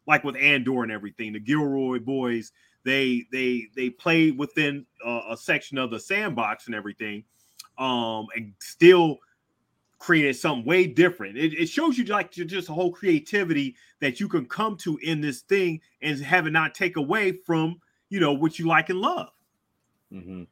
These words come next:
Speaker 2: And Kathleen Kennedy has been there all along. I mean, she was involved in Raiders of the Lost Ark.
Speaker 1: Yeah.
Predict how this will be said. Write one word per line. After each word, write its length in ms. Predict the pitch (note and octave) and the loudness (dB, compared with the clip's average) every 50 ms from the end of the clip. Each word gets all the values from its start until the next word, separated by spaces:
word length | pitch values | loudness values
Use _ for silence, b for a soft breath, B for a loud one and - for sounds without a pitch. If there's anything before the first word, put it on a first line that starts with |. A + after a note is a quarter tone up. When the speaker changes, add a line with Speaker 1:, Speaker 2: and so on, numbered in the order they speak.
| _ _ _ _ _ _ b b b b b b b b | _ _ _ _ _ _ b b b b b b b b
Speaker 2:
And 140 | E3 C3+ B2 | -6 -6 -4
Kathleen 480 | - - D3+ D#3 C#3+ - F3 D#3+ D3 B2+ | 2 4 4 4 4 2 0 0 0 -2
Kennedy 520 | - - C#3 D#3 D#3+ C#3 G#2+ F#2 F#2 E2 | -2 -4 -2 -2 -2 -2 -4 -4 -6 -8
has 120 | - G2 F2+ _ - | -12 -16 -10 _ 0
been 220 | B2 C#3 D3+ D3 | 2 2 2 0
there 320 | B2 G2 F2+ F2+ F#2 - F#2 | 0 0 0 0 0 0 2
all 220 | G#2+ A2+ A2 G#2 | 4 4 4 4
along. 400 | G2+ G#2+ A#2+ A#2 G#2 E2+ D#2 - - _ _ _ _ _ - | 2 0 0 0 -2 -4 -10 -14 -20 _ _ _ _ _ -10
I 60 | B2+ | -6
mean, 180 | A#2+ A2 G#2+ G2+ | -4 -4 -4 -4
she 160 | - - E3 | -2 0 2
was 200 | D#3+ E3 D3 C3 | 2 2 2 2
involved 600 | D3 A2+ G2 F2+ G#2+ B2 D#3 E3+ D#3+ C3+ - - | 0 -2 0 4 6 8 8 8 8 6 4 0
in 260 | - A#2 G2+ G2+ F#2 - _ _ _ _ - | -4 -4 -4 -4 -6 -10 _ _ _ _ 2
Raiders 420 | A#2 G#2+ A2+ A2+ G#2+ G2+ - - | 6 6 6 6 4 2 -2 -4
of 60 | G2+ F#2+ | -8 -4
the 60 | F#2 | -2
Lost 360 | F#2 F2+ E2+ E2 - - - | 0 0 0 0 -2 -2 -2
Ark. 300 | E2+ C#2 B1 - _ _ _ _ _ _ A2+ | -2 -2 -2 -6 _ _ _ _ _ _ -10
Speaker 1:
Yeah. 180 | C3 E3+ F#3 | -8 -8 -8